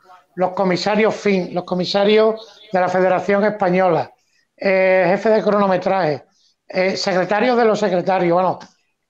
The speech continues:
eh, es todo, y todos a trabajar por la baja. Solamente que tienen muchísima experiencia, muchísima. Contamos con la suerte de tener, eh, cuatro directores de carrera, porque una prueba de esta envergadura, con ciento sesenta kilómetros,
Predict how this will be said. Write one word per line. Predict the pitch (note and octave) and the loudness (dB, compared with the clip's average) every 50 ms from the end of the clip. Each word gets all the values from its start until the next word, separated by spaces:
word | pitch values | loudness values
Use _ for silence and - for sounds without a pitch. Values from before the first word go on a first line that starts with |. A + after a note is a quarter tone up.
| _ _ - | _ _ -6
eh, | G3 G3+ G3+ G#3 G#3+ G#3+ G3+ G3+ G3 G3+ G3+ G3+ - - | -4 -2 -2 -2 -2 0 0 0 2 0 0 -2 -6 -6
es | - A3 A3 A3 - | -6 -6 -6 -4 -2
todo, | B3 A#3+ A#3+ A3+ A#3 A#3+ A#3+ A#3+ A#3+ - - _ _ _ _ _ _ _ - | -2 0 2 2 2 2 2 0 -2 -6 -16 _ _ _ _ _ _ _ -10
y | G3 F#3 | -10 -6
todos | - G#3+ A3 B3 A#3 | -2 -2 0 2 2
a | G#3+ A3+ A3+ | 2 2 0
trabajar | G#3 G#3 G3+ G#3 F3+ E3 F#3+ G#3+ A3+ A3 F#3+ | 0 0 0 0 0 0 0 0 -2 -2 -2
por | G3+ G3 | -2 -2
la | F#3+ F#3 | 0 0
baja. | F#3 E3+ D3 - - - - _ - _ _ | 0 0 -2 -4 -8 -16 -20 _ -20 _ _
Solamente | - - A3+ A#3+ B3 B3+ B3 | -8 -4 -2 0 0 0 0
que | A#3+ | 0
tienen | A3+ A#3 A#3+ A#3+ | 0 0 0 2
muchísima | A3 G#3 G#3 G#3 A#3 A3 - A#3 A#3 G#3 | 2 2 0 0 -2 -2 -2 0 -2 -2
experiencia, | - - - F#3 F#3 F#3+ G3 F#3+ - - D3 C#3+ - - _ | -2 -2 -2 0 0 0 0 -2 -4 -6 -10 -14 -14 -14 _
muchísima. | F3 E3+ - G3+ G3+ - F#3 F3 D3+ B2+ G#2 _ _ _ _ _ _ _ _ _ | -12 -8 -4 -2 -2 -2 -2 -4 -6 -8 -10 _ _ _ _ _ _ _ _ _
Contamos | - - - D#3 - F#3+ G#3 A3 G#3+ | -4 -4 -2 -2 0 0 0 0 0
con | - A3 | 2 0
la | G#3 G3 | 0 0
suerte | - G#3+ G#3+ G#3+ G3+ A3+ | 0 0 0 0 2 2
de | G#3+ G#3 | 2 2
tener, | G3+ F#3+ G3 G#3 G#3 F#3 - - - _ _ _ _ _ _ | 2 2 2 2 0 0 -2 -4 -12 _ _ _ _ _ _
eh, | - G3 F#3 F3+ F3+ E3+ F3 | -10 -6 -4 -2 -4 -4 -4
cuatro | - G3+ G3+ G#3 G#3 G#3+ G#3+ | -2 -2 0 0 0 0 2
directores | G#3 A3 G#3 G#3 G#3 G#3 G#3+ G#3+ G#3 G3+ | 2 2 2 0 -2 -2 0 0 2 2
de | G3+ G#3+ F3+ | 2 2 2
carrera, | G3+ G3 G#3 G#3 G3+ G#3+ A3+ A3+ - - _ _ _ _ _ _ _ _ _ | 0 0 2 2 2 2 0 -2 -4 -12 _ _ _ _ _ _ _ _ _
porque | - F3+ E3 E3 | -4 -2 0 0
una | F#3 F#3+ F#3+ E3+ | 0 0 0 0
prueba | G3 G3 G3+ G3 F#3+ | 0 0 2 2 0
de | F#3+ | 0
esta | F#3 - G3 | 0 -2 -2
envergadura, | F#3+ F#3 F#3 F#3 F3 F3+ F3 F3+ G3+ G#3 F#3+ D#3 - - - _ _ _ | -2 0 0 0 0 2 2 2 2 2 2 0 -2 -6 -12 _ _ _
con | - - F3 E3 | -6 -6 -6 -4
ciento | - F#3+ F#3+ F#3 - G#3 | -4 -4 -4 -2 -2 -2
sesenta | D#3+ F#3+ F#3 C#3+ F#3+ G3 E3+ G3 F#3 | -4 -4 -2 -2 -2 -2 -2 -2 -2
kilómetros, | E3 F#3+ F#3+ G3+ G#3 G3+ G3 E3+ G3 F3 D#3 C#3 | 0 0 0 2 2 2 0 0 0 0 -2 -2